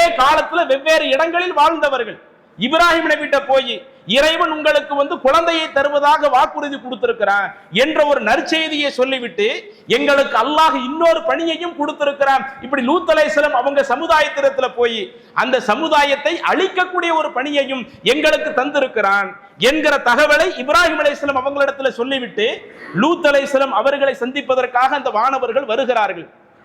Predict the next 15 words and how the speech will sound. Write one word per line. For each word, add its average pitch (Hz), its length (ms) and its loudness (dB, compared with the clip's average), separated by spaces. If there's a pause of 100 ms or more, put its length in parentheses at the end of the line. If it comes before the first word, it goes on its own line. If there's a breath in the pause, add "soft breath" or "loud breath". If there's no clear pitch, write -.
(220)
வானவர்கள் 277 680 4
லூத் 311 220 -2
அலைஹிஸ்ஸலாம் 285 400 0
அவர்களை 269 320 0
சந்திப்பதற்காக 277 640 0
அவங்க 254 200 0
வீட்டுல 254 340 -4
வந்த 247 280 -2
உடனே, 208 440 -4 (480 soft breath)
இதை 277 400 2
அறிந்து 285 420 0
கொண்ட 285 300 0
அந்த 254 240 0
கேடுகெட்ட 285 640 0
சமுதாயம் 240 720 0